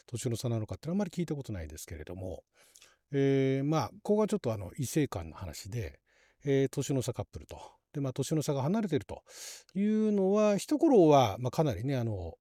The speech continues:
珍しがられるというかね、もう五歳離れただけでも相当離れてるね、みたいなね。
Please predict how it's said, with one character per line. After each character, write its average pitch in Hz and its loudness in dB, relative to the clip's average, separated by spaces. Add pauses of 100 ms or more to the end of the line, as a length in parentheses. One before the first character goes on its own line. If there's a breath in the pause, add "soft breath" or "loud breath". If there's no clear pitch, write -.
(540 soft breath)
珍 117 0
し 104 -2
が 113 -2
ら 101 -2
れ 92 -4
る 76 -8
と - -16
い - -18
う - -20
か 123 -10
ね、 139 -6
も 123 -4
う - -4
五 156 2
歳 269 2
離 127 2
れ 123 2
た 107 -2
だ 92 -6
け 95 -8
で 90 -6
も 110 -4
相 - -12
当 202 0
離 220 4
れ 214 4
て 147 0
る 123 -2
ね、 147 0
み 107 -2
た - -10
い - -14
な - -12
ね。 180 -4